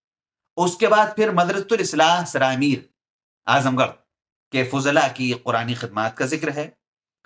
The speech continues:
फिर जमात इस्लामी से वाबस्ता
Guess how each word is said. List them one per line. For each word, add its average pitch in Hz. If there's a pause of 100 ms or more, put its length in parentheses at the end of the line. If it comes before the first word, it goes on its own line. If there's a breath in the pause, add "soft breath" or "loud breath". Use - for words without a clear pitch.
(260)
फिर 247
जमात 165
इस्लामी 226
से 202
वाबस्ता 143